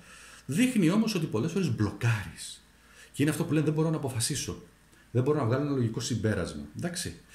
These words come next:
Διότι είναι ο αέναος κύκλος της λογικής εδώ πέρα που σε μπερδεύει λιγάκι. Και χάνεις δύναμη από αυτό. Και, και λες, "Τώρα τι να κάνω, πού να πάω, τι μου συμβαίνει, γιατί;"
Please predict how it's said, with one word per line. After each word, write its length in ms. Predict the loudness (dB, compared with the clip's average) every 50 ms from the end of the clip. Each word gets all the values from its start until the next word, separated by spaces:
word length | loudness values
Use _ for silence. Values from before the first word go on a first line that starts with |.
| -18 -8 -2
Διότι 260 | 2 2 4 4 6
είναι 220 | 4 4 4 2 0
ο 140 | -2 0 0
αέναος 680 | 2 2 2 2 4 2 2 2 2 0 -2 -4 -8
κύκλος 420 | -6 -4 -4 -4 -2 -4 -6 -6 -4
της 160 | -2 0 2
λογικής 480 | 2 2 2 0 -2 0 0 0 0 0
εδώ 140 | -2 -6
πέρα 300 | -8 -6 -4 -4 -4 -4
που 160 | -6 -6 -6 -4
σε 200 | -2 -2 -2 -2
μπερδεύει 520 | 0 0 -2 0 0 0 0 0 0 -2
λιγάκι. 500 | -4 -4 -6 -8 -10 -12 -14 -16 -20 -20 -20 -20 -20 -20 -18 -18 -18 -6
Και 120 | -4 -2
χάνεις 480 | -2 -2 0 0 2 2 2 2 2 4
δύναμη 360 | 4 4 4 4 2 2 0
από 180 | -4 -6 -8 -12
αυτό. 220 | -12 -12 -14 -16
Και, 180 | -6 -2 -2 0 0 -2 -6 -6
και 120 | -6 -4 -2
λες, 220 | -2 -2 -2 -2
"Τώρα 200 | -2 -4 -4 -2
τι 120 | 0 0
να 120 | 0 2 0
κάνω, 300 | 0 -2 -4 -4 -6 -8 -8 -2
πού 100 | 0 2
να 140 | 2 2 2
πάω, 220 | 0 -4 -6 -8 -10 -14 -18 -20 -20 -20 -20 -20 -20 -12 _
τι 120 | 0 2
μου 140 | 4 4 4
συμβαίνει, 500 | 2 2 2 2 2 2 0 -2 -4 -4
γιατί;" 480 | -4 -2 -2 -4 -2 0 0 0 0